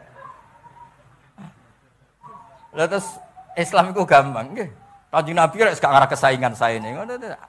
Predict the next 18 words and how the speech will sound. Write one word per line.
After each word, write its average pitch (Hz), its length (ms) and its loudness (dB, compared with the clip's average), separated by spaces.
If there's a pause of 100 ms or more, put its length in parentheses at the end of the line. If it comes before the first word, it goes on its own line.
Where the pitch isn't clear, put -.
(160)
Almar'u 123 400 0
ma'aman 113 340 -2
ahabba, - 540 -6
anta 113 320 0
ma'aman. 127 560 0 (1400)
Riyen 190 160 -6
sahabat-sahabat 190 560 4
nggih 196 160 -4
putus 175 240 -8
asa. 156 260 0
Wonten 156 380 -8
tiyang 180 160 4
nak 151 160 -2
ketemu 156 160 -8
Nabi, 151 260 2
delok 202 480 4
Nabi 147 220 -6
terus. 120 240 -12